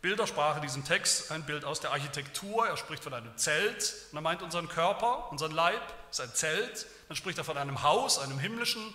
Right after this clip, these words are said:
Haus und meint er auch den Körper, den Auferstehungsleib. Dann spricht er ab Vers, in Vers zwei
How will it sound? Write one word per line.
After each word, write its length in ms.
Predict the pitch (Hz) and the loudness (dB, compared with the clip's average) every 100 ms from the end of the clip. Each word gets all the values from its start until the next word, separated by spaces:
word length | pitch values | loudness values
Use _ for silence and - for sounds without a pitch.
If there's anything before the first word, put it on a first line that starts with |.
| 220 | 2
Haus 720 | 190 233 254 - - - - - _ _ 156 | 2 2 0 -2 -2 -6 -18 -20 _ _ 2
und 60 | |
meint 180 | 160 156 | 2 6
er 100 | 139 | 4
auch 320 | 208 254 - - - - _ _ _ _ _ - | 4 0 -6 -12 -18 -20 _ _ _ _ _ -10
den 100 | 165 | 6
Körper, 440 | 285 - 196 - - - - _ - _ _ _ _ _ _ _ - | 6 6 0 -6 -14 -18 -20 _ -20 _ _ _ _ _ _ _ 0
den 80 | 196 | 4
Auferstehungsleib. 1080 | 247 226 180 143 101 - - - 107 101 - - - - | 4 4 2 0 -2 -6 -6 -8 -10 -12 -14 -20 -20 -8
Dann 140 | 180 | -4
spricht 260 | - 208 208 | 0 0 2
er 140 | 196 | 4
ab 160 | 170 - | 4 4
Vers, 280 | 185 - 180 | 4 4 -2
in 120 | 175 | -6
Vers 280 | 175 160 - | -2 0 0
zwei 300 | 160 165 | 2 2